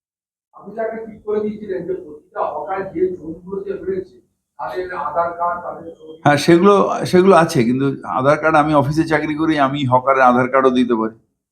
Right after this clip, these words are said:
Speaker 2: কিন্তু সত্যি সত্যি আমি হকিং করছি না। হকিং is a,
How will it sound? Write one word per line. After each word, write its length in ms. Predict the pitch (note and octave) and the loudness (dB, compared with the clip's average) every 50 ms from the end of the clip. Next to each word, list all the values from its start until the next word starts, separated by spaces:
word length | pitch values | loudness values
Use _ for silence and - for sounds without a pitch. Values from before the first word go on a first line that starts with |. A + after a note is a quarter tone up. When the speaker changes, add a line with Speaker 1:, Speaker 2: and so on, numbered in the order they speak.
| _ _ _ _ _ _ _ - | _ _ _ _ _ _ _ -4
Speaker 2:
কিন্তু 160 | C#3 C3+ C#3 | -2 -2 0
সত্যি 400 | - - D3+ D#3 C#3 F3 F#3 F#3 | 2 2 2 4 6 6 4 6
সত্যি 140 | F3+ G3+ F#3+ | 6 6 6
আমি 240 | F3 F3 F3+ F3+ | 6 4 4 4
হকিং 420 | E3 C3 C3+ C3+ C3 E3 F3 F3 D#3+ | 4 4 4 2 2 2 0 0 0
করছি 300 | E3 D#3 - - C#3 B2 | 0 -2 -2 -2 0 0
না। 160 | A#2 A#2+ A#2 | 2 2 2
হকিং 460 | G2+ G#2+ B2+ B2 - E3+ E3+ F3 E3 | 2 2 0 2 4 6 6 8 8
is 240 | E3 D#3 C#3+ C#3+ D3+ | 6 6 4 4 4
a, 260 | D#3+ D#3+ D#3 D#3 A#2+ | 4 4 4 2 -2